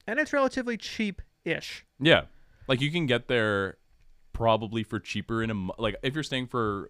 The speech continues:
Speaker 2: two weeks, right? You could probably live there for cheaper than you would be in Europe.
Speaker 1: Exactly, bro.
Speaker 2: Yeah.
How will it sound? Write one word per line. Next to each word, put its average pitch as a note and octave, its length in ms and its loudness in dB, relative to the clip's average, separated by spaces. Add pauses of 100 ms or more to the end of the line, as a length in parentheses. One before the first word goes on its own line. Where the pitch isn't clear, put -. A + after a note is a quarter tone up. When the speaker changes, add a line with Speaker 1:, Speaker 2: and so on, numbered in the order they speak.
Speaker 2:
two G#2+ 160 -6
weeks, - 260 -10
right? F#2 240 -2 (280)
You A#2+ 100 0
could A#2+ 100 -4
probably G#2+ 640 0 (200)
live G#2 260 -2
there F#2+ 160 -2
for F2+ 140 -8
cheaper G2 340 -6
than A2+ 160 -4
you F#2+ 80 -6
would F2+ 140 -6
be F2 100 -6
in D#2+ 80 -8
Europe. - 340 -16 (360)
Speaker 1:
Exactly, - 440 -8
bro. - 120 -18 (320)
Speaker 2:
Yeah. F2+ 100 -6